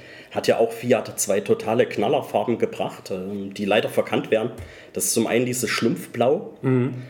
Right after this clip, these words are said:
Speaker 1: Uni-Schlumpfblau und, ähm, das, dieses wunderschöne, tolle Orange, was ja Benny auf seinen, äh, Panda drauf hat.
Speaker 2: Das Orange,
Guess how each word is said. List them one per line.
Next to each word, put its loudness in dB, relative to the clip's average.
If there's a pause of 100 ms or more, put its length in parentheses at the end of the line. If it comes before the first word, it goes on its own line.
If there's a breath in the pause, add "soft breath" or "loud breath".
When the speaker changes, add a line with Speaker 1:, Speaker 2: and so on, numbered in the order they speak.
(140)
Speaker 1:
Uni-Schlumpfblau 2
und, -2
ähm, -6
das, -2
dieses -2
wunderschöne, 2 (800 loud breath)
tolle 6
Orange, 2
was 0
ja 4
Benny 4
auf 0
seinen, 0
äh, -8 (440)
Panda 2
drauf -4
hat. -4 (640 loud breath)
Speaker 2:
Das -2 (340)
Orange, 0